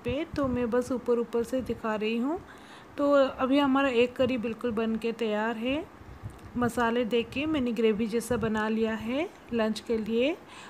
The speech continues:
और एग करी बन के बिल्कुल तैयार है। अभी हम, मैं बनाऊँगी।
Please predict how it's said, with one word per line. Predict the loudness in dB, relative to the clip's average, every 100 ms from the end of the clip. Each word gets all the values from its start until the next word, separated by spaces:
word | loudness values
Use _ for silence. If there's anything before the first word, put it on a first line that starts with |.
| -14 -4
और | 0
एग | 2 2 2
करी | 2 2
बन | 0 0
के | 0 -2
बिल्कुल | -4 -2 -4
तैयार | 0 0 0 -2
है। | 0 0
अभी | 0 0
हम, | 0
मैं | 0 0 2
बनाऊँगी। | 2 2 2 2 0 2 2